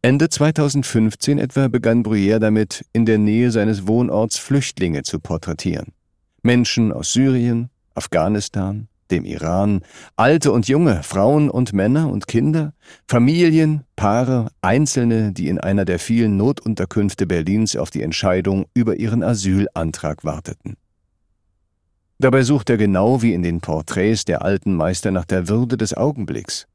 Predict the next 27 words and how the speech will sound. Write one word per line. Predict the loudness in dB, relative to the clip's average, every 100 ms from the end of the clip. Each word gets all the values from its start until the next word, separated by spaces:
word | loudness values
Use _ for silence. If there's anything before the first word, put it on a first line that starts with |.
| _ _ _ -2
der | -2
Essenz | 0 -2 -2 -2 -4 -4
der | -4
Erscheinung. | -4 -2 -4 -4 -8 -16 _ _ _ _ _ _ _ 0
Er | 2
verzichtet | 2 0 -2 -4 -2
auf | -4 -2
Attribute | -4 -2 -2 2 2 2 -4 -6 -18 _
und | -4 -4 -6 -2
alle | 0 0
erzählerischen | -2 -2 2 4 2 0 -2 -4
Zugaben | 0 0 0 -2 0 0 -2
und | -4 -4
vertraut | -2 -4 -2 -2 0
auf | -4
das | -4 -4
Gesicht | -4 -2 -2 -4 -6
als | -8 -6 -8
Träger | -2 -2 0 -2
der | -2 -4 0
individuellen | 0 0 0 0 0 0 -2
Persönlichkeit, | -2 -4 -2 0 0 -4 -2 -2 -2 -8 _
gemäß | -2 0 0 -2
der | -4
Philosophin | -4 -2 -2 0 -2 0 0 0 -4 _ -4
Judith | 0 0 -2 0
Butler. | -2 0 -2 -4